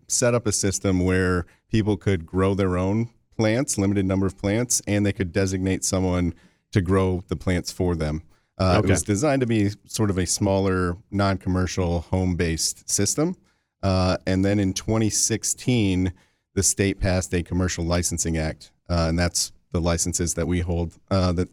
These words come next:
Speaker 1: the state began taking applications for those in December of twenty seventeen, uh, and some of the first facilities got their operational licenses mid-twenty eighteen.
Speaker 2: Okay, so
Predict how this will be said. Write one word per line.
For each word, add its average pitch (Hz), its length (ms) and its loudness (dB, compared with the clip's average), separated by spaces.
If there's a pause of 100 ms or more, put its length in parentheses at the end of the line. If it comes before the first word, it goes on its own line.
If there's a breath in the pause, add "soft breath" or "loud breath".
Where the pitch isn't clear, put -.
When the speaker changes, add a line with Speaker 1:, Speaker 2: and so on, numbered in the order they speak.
Speaker 1:
the 95 120 0
state 101 480 -2
began 95 420 0
taking 110 320 0
applications 101 640 -2
for 101 120 -2
those 95 280 0
in 92 80 -2
December 95 400 0
of 87 100 -6
twenty 95 280 -2
seventeen, 147 640 0 (400 soft breath)
uh, 90 220 2
and 90 100 0
some 101 140 0
of 95 80 2
the 90 60 0
first - 340 -2
facilities 90 480 0
got 90 240 0
their 90 240 2
operational 87 520 -2
licenses 87 840 -2
mid-twenty 87 840 0
eighteen. - 380 -10 (840 loud breath)
Speaker 2:
Okay, 120 320 2
so 123 380 0